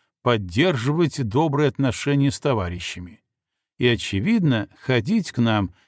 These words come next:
и сидеть было для него тяжело, и ходил он к нам только потому, что считал это своею товарищескую обязанностью. Мы, учителя,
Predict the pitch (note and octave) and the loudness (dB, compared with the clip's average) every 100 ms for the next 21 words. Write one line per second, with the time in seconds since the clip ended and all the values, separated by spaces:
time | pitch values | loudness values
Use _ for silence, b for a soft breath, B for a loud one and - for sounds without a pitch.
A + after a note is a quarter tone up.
0 | b C3 - A#2 G2 F#3 A3 D#3 - _ | b -2 -2 -4 -2 0 0 -2 -8 _
1 | - A#2 A3+ A3 E3 D3 C3+ A2+ B2+ G3+ | -8 -4 -2 0 0 2 2 0 0 -2
2 | E3+ F3 C3 D#3+ C#3+ B2 - _ _ _ | -2 -2 0 0 0 -2 -8 _ _ _
3 | _ - C#3 - C#3 C3 A#2+ G#3+ G#3 E3 | _ 0 0 0 0 0 0 0 2 0
4 | - D3+ F#3+ D#3 - F#3 C#3+ C#3 A#2 C3+ | 0 -2 0 0 0 -2 -2 -4 -4 -2
5 | G3 - E3 D3 - G#2+ - F#3 F3 - | -2 -2 -2 -2 -4 -6 -2 -2 -2 -4
6 | F3+ D#3 - A#2 D3+ F3+ F3+ D3 b b | -2 -2 -4 -4 -2 0 0 0 b b
7 | b B2+ A#2 E3 F3+ - D3 - D3+ E3+ | b -2 0 0 -2 -2 -4 -2 -2 0
8 | D3 G#2+ C#3+ G#2+ F2+ F#2 - - _ _ | -2 0 0 -2 -6 -12 -14 -20 _ _
9 | _ _ _ _ _ _ A2+ G3+ C4 A#3 | _ _ _ _ _ _ 0 4 4 4
10 | D3+ - B2+ A#2 A2+ A2+ F2 | 2 -2 0 2 2 2 -2